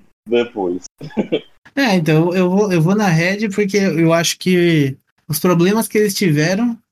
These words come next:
Speaker 2: são fáceis de corrigir. Eles só jogaram fora do que eles jogam geralmente.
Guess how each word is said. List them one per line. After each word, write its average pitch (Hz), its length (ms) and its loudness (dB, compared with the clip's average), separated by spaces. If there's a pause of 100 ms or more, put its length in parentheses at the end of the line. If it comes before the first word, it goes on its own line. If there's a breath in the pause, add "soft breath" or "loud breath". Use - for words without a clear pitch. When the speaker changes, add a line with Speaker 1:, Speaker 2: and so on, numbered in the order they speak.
(160)
Speaker 2:
são 202 160 0
fáceis 196 380 2
de - 80 -12
corrigir. 196 460 0
Eles 147 160 2
só 190 200 0
jogaram 190 380 0
fora 190 300 0
do 190 100 0
que 190 80 -2
eles 202 160 0
jogam 190 260 2
geralmente. 190 600 0